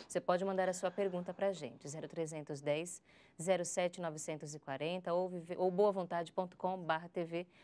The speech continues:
No nosso portal você pode mandar a sua dúvida pro Viver é Melhor e a gente responde aqui ao longo do nosso programa. Daqui a pouquinho teremos também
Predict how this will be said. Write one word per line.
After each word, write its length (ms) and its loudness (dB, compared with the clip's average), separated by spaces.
No 60 -4
nosso 240 2
portal 280 2
você 160 -8
pode 240 2
mandar 300 -2
a 60 -4
sua 180 -10
dúvida 240 0
pro 160 2
Viver 300 2
é 40 0
Melhor 400 -2
e 40 0
a 40 -2
gente 220 -10
responde 420 -6
aqui 200 -4
ao 100 0
longo 300 -4
do 100 -6
nosso 320 -8
programa. 540 -6
Daqui 160 -6
a 20 -6
pouquinho 300 -6
teremos 320 -4
também 340 -6